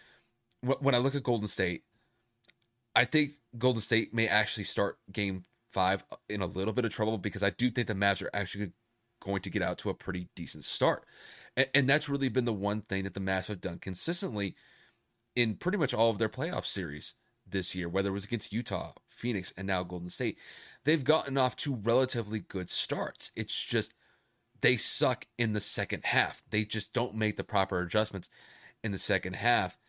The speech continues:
And maybe that's Jason Kidd. Maybe that's just individual players on the Mavs just not knocking down their shots and just allowing the other team to just go absolutely bonkers with knocking down shots. But,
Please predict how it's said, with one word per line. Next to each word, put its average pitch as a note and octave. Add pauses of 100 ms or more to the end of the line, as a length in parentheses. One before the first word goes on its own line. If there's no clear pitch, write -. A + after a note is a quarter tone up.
(440)
And G#2 (320)
maybe A2
that's F#2+
Jason -
Kidd. D3 (280)
Maybe G2+
that's F#2
just -
individual F#2
players A2+
on G2+
the F#2+
Mavs G2+
just F2
not F2+
knocking F2+
down E2
their E2
shots C#3+ (160)
and F#2
just F2+
allowing F#2+
the F2+
other F2
team F#2
to E2+
just -
go F#2+
absolutely F2+
bonkers A2+
with F#2
knocking F2+
down D2+
shots. C#3 (760)
But, D#3